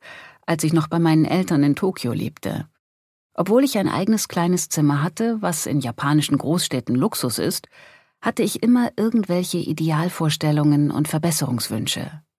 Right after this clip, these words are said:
Ich träumte von einem größeren Zimmer, einer hübscheren Küche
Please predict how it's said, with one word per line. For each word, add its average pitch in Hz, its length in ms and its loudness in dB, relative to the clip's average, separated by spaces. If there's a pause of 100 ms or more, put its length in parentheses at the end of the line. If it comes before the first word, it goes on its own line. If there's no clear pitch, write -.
(640)
Ich 160 140 -6
träumte 202 440 2
von 165 160 -2
einem 156 220 2
größeren 156 500 0
Zimmer, 127 460 -2 (440)
einer 175 260 2
hübscheren 175 420 0
Küche 151 520 -4